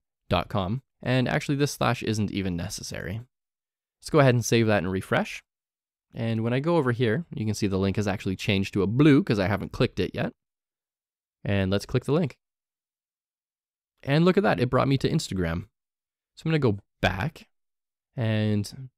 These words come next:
maybe I don't want Instagram. Maybe I want something a little less <laughs> personal. Uh, let's go to Google. So go ahead, save, refresh. And you can see at the bottom left, it says H T T P S google dot com. Click that, and boom, it brings us to Google. And that's all there is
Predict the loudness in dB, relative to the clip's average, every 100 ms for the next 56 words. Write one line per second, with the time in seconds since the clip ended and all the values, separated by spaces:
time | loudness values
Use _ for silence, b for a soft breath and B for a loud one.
0 | _ -2 0 2 2 2 0 -4 -6 -4
1 | -2 0 0 0 0 -4 -4 -2 0 0
2 | 2 0 -2 -2 0 0 0 -2 -4 _
3 | _ _ -2 2 2 4 2 4 4 2
4 | 2 -4 -12 -10 -6 -2 2 2 2 -2
5 | _ _ _ -4 2 2 2 0 4 4
6 | 4 -2 -14 _ _ _ _ _ _ _
7 | 0 2 2 2 2 4 4 4 2 0
8 | 0 0 0 -2 0 -4 -2 0 0 0
9 | -2 0 -2 -2 -2 -4 -8 -14 _ -6
10 | -2 0 -2 -4 -20 _ -8 -2 -2 4
11 | 6 6 4 0 2 2 2 0 2 4
12 | 4 2 -4 _ B B 2 4 4 6
13 | 6 4 4 4 4